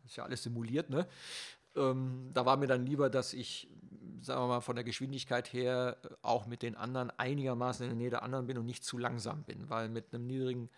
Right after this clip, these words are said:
Kostindex natürlich fliegt man langsamer und dann wird man auch von den sieben vier siebens und so weiter überholt und, äh, damit ich dann natürlich nicht, sagen wir mal, hinten ankomme, äh, also ich fliege zuerst los und komme dann irgendwie als Fünfter oder Sechster an und, äh, vor mir sind dann viele Leute,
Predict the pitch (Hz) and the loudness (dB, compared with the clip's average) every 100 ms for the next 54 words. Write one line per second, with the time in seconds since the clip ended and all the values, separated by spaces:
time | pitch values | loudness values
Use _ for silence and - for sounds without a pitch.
0 | - - 131 - 131 123 113 120 - 131 | -20 -4 -4 -2 -4 -4 -4 -6 -4 -4
1 | 117 - 135 - 120 107 127 131 135 139 | -4 -6 -10 -6 -4 -2 -2 0 0 0
2 | 139 - - - _ - 117 117 117 117 | -2 -8 -20 -20 _ -6 -2 -2 0 -2
3 | - - 117 - - _ - - 117 113 | -2 -2 -2 -6 -18 _ -12 -8 -6 -4
4 | 107 120 101 104 107 127 117 113 113 120 | -6 -6 -4 -4 -4 -6 -6 -6 -2 -2
5 | 117 107 98 120 147 143 - _ _ 113 | -2 -4 -2 2 2 0 -8 _ _ -8
6 | 120 117 113 117 - 113 104 113 117 - | -6 -6 -8 -8 -10 -10 -6 -4 -6 -8
7 | - - - - 117 110 - 110 117 113 | -18 -14 -12 -6 -4 -4 -6 -10 -8 -10
8 | - - _ - - - 131 120 113 110 | -10 -16 _ -20 -20 -12 -2 0 0 0
9 | 123 110 113 131 143 131 131 131 123 - | -2 -4 -2 -2 0 2 4 4 2 -2
10 | - - _ - - 120 110 113 - 131 | -20 -20 _ -12 -2 -2 0 -4 -4 -2
11 | 117 131 - - 123 139 131 110 127 123 | -2 -2 -4 -2 0 0 -2 -4 -4 -4
12 | 120 123 123 117 - 156 170 131 123 107 | -4 -2 -2 -2 -2 -2 0 0 0 0
13 | 131 - 139 - 123 120 110 - 117 110 | -2 0 0 0 -2 -4 -6 -10 -12 -10
14 | - 131 127 117 123 123 113 127 - - | -6 -4 -2 -4 -2 -4 -4 -10 -12 -8
15 | 131 120 135 139 | -4 -2 0 -2